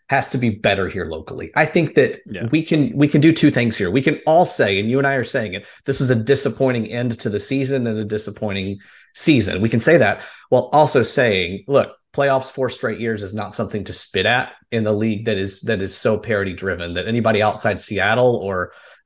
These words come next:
Speaker 1: Red Bulls, you know, would covet, would absolutely covet." And
Speaker 2: Mm-hmm.
Speaker 1: that consistency has to mean something. And especially when you look at the proportionate investment that Nashville's making compared to other clubs.
Speaker 2: Yeah. And I, I,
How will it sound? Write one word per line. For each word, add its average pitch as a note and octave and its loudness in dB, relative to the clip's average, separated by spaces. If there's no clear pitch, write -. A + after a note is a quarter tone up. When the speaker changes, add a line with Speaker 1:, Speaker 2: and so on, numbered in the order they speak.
Speaker 1:
Red G#2+ 0
Bulls, F#2+ -4
you G2+ -4
know, E2+ -2
would A2+ -2
covet, - -2
would - 2
absolutely C3+ 0
covet." B2 -4
And G#2+ 2
Speaker 2:
Mm-hmm. - -12
Speaker 1:
that A#2+ 0
consistency - 0
has - -4
to D3+ -2
mean B2 -2
something. A2 -6
And B2 -2
especially C3+ 2
when A2+ 2
you G#2+ -2
look B2 0
at A2+ -6
the - -10
proportionate G#2+ -2
investment G2 -4
that - -6
Nashville's G#2 0
making F2 -4
compared E2+ -2
to F2 -6
other E2+ -6
clubs. - -16
Speaker 2:
Yeah. D#3+ 6
And D3 4
I, C#3 2
I, D3 0